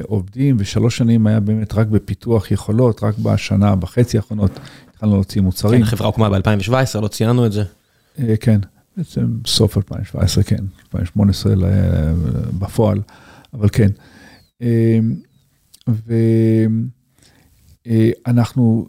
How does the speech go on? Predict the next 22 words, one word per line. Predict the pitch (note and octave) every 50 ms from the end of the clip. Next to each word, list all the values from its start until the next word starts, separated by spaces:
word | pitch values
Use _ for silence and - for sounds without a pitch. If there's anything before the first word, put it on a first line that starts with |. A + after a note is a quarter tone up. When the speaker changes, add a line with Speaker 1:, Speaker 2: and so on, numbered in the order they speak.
| -
Speaker 1:
הקדשנו | C3+ A2+ A#2 A2+ C#3 C3+ - D#3 C3
הרבה | F2 F2+ F2+ F#2 F#2 F#2+ A#2+ F#3
זמן | G3 - - A#2+ F#2+ F2+ F2 F#2 F#2+ - _ _ _ _ _ _ - _ _ _ -
להיות | A#2+ A#2+ C3 - -
מאוד | A2 G2+ - _ _ - A#2+ C3+ C3+ C3+
טובים | - - F2 F2+ A2 C3+ C3 G2+ F#2 F#2+ F#2 F2+ _ _ -
ברשתות. | - G2 F#2+ G2+ G#2 G2+ G2+ G2+ G2 G2 G2 G2 G2 G2+ G2+ G2+ G2+ G2+ G2 F#2 E2+ - - F2 - A#2+ F#2+ F2+ - - - _ _ _ _ _ - - - - - _ -
אז | - A2 F#2+
זה | F#2 F#2
לא | F#2+ B2+ D#3
שאנחנו | - - F#3+ D3 B2 G2+ G#2+
חושבים | F#2+ F#2+ - - - A2 A2 G2+
שרשתות | - - A2 G#2+ G#2 G2+ G2+ G2+ G2+ G2+ G2+ G2+ G2+ G2+ G2 G2+ G2 F#2 - - G#2 - - A#2 G#2 - -
הן | G2 F#2
לא | F#2+ F#2+ F#2+
רלוונטיות, | F#2+ F#2+ F#2 F#2+ F#2+ F2+ - E2+ - -
הן | F2 F2
תנאי | - - A#2 C3
הכרחי, | A2+ - - F#2+ - - D3+ C#3+
כפי | - - - F2
שאמרתי. | - - F#2 F#2+ F#2 F2 F2 - - - - _ _ _ - - - - - - - - - - - _ _ -
אז | A2+ G#2 G2+ G2 F#2+ G2 G2 - -